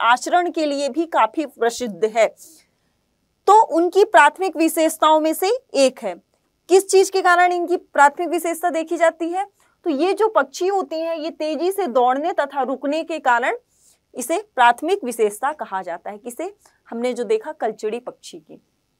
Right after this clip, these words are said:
चलिए अगले पक्षी की हम बात करें तो जो अगला पक्षी है वो क्या है आपका? ये देखने से पहले हम क्या देखेंगे? पहेली देखेंगे। आपके एनसीईआरटी बुक में इस पहेली के बारे में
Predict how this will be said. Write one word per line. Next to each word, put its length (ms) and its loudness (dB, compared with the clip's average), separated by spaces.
चलिए 220 0
अगले 220 4
पक्षी 340 -2
की 100 -6
हम 220 -6
बात 260 4
करें 300 -4
तो 40 -4
जो 140 -2
अगला 360 4
पक्षी 400 0
है 80 0
वो 160 0
क्या 180 2
है 140 0
आपका? 320 2
ये 220 0
देखने 320 0
से 120 -4
पहले 280 0
हम 220 -4
क्या 220 0
देखेंगे? 420 -4
पहेली 460 2
देखेंगे। 400 -2
आपके 260 0
एनसीईआरटी 600 0
बुक 260 -8
में 180 -4
इस 140 -10
पहेली 420 -2
के 140 -2
बारे 280 4
में 180 -6